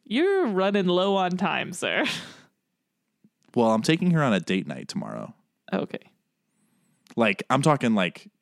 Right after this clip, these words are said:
Speaker 2: my mom is coming to watch Marlo until the babysitter gets here, and we're going on a date.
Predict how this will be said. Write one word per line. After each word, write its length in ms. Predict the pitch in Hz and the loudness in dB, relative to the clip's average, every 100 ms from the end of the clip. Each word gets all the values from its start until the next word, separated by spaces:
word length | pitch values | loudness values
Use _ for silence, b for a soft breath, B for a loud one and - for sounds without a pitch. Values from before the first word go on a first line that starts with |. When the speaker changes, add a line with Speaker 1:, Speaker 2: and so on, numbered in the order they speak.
| _ 104 92 | _ -12 -4
Speaker 2:
my 160 | 107 107 | 0 4
mom 380 | 110 113 117 | 4 4 4
is 140 | 113 - | 2 0
coming 320 | 123 107 101 | 0 0 0
to 100 | 104 | 0
watch 340 | 95 95 - | 0 0 0
Marlo 400 | 104 95 92 95 87 | 0 0 0 -2 -2
until 300 | 95 87 98 | -4 -4 -6
the 80 | 87 | -6
babysitter 440 | 87 90 - 82 | -6 -6 -8 -8
gets 200 | 78 - | -10 -10
here, 300 | - 69 58 - | -8 -8 -8 -10
and 140 | 95 | -10
we're 80 | 82 | -10
going 240 | 76 64 | -10 -10
on 120 | 58 57 | -12 -14
a 20 | |
date. 260 | 60 - | -16 -16